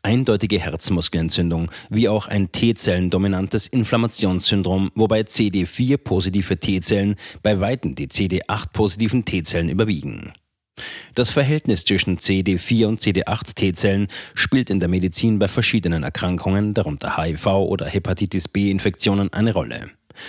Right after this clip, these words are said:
Sowohl C D vier T-Zellen, T-Helferzellen, als auch C D acht T-Zellen, zytotoxische T-Zellen, sind an einer normalen Immunantwort beteiligt.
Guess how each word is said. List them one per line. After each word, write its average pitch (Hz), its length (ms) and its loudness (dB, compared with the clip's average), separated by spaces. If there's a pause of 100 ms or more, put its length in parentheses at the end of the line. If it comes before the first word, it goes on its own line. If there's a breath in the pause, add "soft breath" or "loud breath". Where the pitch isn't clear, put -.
(240 loud breath)
Sowohl 113 380 4
C 104 180 2
D 90 100 2
vier 107 240 2
T-Zellen, 120 560 0 (240)
T-Helferzellen, 123 920 2 (280 loud breath)
als 127 240 2
auch 110 100 0
C - 160 2
D 110 160 2
acht - 320 -2
T-Zellen, 98 540 2 (320 loud breath)
zytotoxische 131 800 2
T-Zellen, 107 560 2 (280 loud breath)
sind 135 300 2
an 117 140 2
einer 98 200 0
normalen 90 460 0
Immunantwort 95 720 0
beteiligt. - 680 -2